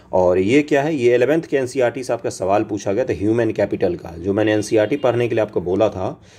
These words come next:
कि एनसीईआरटी आप ज़रूर पढ़िए, आ, कोई भी किताब पढ़े ना पढ़े, लेकिन बेसिक एनसीईआरटी से ही शुरू कीजिए, उसके बाद कुछ भी पढ़िए, वो रिलेवेंट ही होता है हमेशा। एनसीईआरटी, एनसीईआरटी, एनसीईआरटी। जब भी कोई बोले क्यों पढ़ें,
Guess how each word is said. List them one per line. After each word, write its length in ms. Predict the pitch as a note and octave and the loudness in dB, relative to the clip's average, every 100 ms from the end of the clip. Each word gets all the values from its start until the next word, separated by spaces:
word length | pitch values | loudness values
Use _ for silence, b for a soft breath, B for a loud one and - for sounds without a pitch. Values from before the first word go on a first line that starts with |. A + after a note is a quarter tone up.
| b | b
कि 60 | G#2 | 0
एनसीईआरटी 600 | G2+ A2 C3 A#2+ A#2 B2+ | 0 0 2 4 4 0
आप 160 | B2 G#2 | -2 0
ज़रूर 260 | G#2+ C3+ | -2 -2
पढ़िए, 400 | C#3 G#2 G#2+ F3+ - B B E2+ | -2 -4 -4 -6 -10 B B -10
आ, 260 | E2 E2+ | -4 -4
कोई 280 | E2 B2 A#2+ | -2 0 0
भी 80 | C3 | 0
किताब 320 | B2 A#2+ A#2 | 0 2 2
पढ़े 200 | A#2 A#2+ | 0 0
ना 80 | C3+ | 0
पढ़े, 240 | B2+ B2 E3+ | -2 -4 -2
लेकिन 280 | B2+ G#2+ F2 | -2 -4 0
बेसिक 340 | A#2 B2 D#3 | 0 0 0
एनसीईआरटी 540 | B2+ B2 C3 A2+ G#2 | 0 0 2 2 0
से 120 | A#2+ A#2+ | -4 -4
ही 180 | A#2+ | -4
शुरू 220 | A2+ A2 F2+ | -6 -6 -6
कीजिए, 380 | F2 E2 - - - B B | -8 -14 -16 -20 -20 B B
उसके 220 | A#2+ A2+ C#3 | -4 2 6
बाद 200 | C#3 C#3 | 6 4
कुछ 220 | A#2+ A2 | -8 -6
भी 80 | G#2+ | -6
पढ़िए, 340 | F#2+ D#2+ D#2 - b b - | -8 -10 -16 -20 b b -4
वो 140 | A#2+ | 2
रिलेवेंट 440 | D#3+ D3 D3 E3+ D#3 | 4 4 2 0 -2
ही 120 | E3 | -2
होता 340 | C3 B2 A2+ | -2 -2 -2
है 100 | G2+ | -2
हमेशा। 480 | F2+ E2 E2 G#2 - b b b - | -4 -10 -12 -18 -20 b b b -2
एनसीईआरटी, 800 | A2+ C3 C#3+ D#3 C#3 C3+ C#3+ C#3+ | 0 0 4 6 8 6 2 -2
एनसीईआरटी, 720 | B2 B2 A#2+ B2+ A2+ A2 C3+ | -2 -4 -8 -2 0 0 -2
एनसीईआरटी। 800 | B2+ G2 F2+ G2+ E2 D#2+ - - F#2 | -4 -4 -6 -8 -8 -8 -14 -14 0
जब 180 | A#2 | 2
भी 120 | B2 D#3+ | 4 4
कोई 260 | D#3 D#3 | 4 2
बोले 320 | C#3+ D3+ D3+ D3+ | 4 4 2 2
क्यों 200 | D#3 D#3 | 2 2
पढ़ें, 400 | D#3 C#3+ D3+ | 2 2 -2